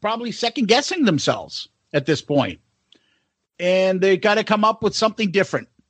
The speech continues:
You would think they could have taken off the makeup now, but they decided not to.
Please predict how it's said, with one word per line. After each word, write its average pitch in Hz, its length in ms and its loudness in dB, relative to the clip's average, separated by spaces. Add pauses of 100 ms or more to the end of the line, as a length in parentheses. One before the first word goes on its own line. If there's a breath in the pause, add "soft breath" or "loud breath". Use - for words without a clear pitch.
(920)
You 190 200 2
would 196 140 2
think 370 460 0 (600)
they 170 140 2
could - 320 0
have 339 140 -2
taken 131 320 -2
off 117 280 -8
the 123 60 -2
makeup 113 380 -2
now, 120 420 -4 (220)
but 139 200 -2 (440)
they 170 120 2
decided 185 460 2
not 156 280 0
to. 156 280 -6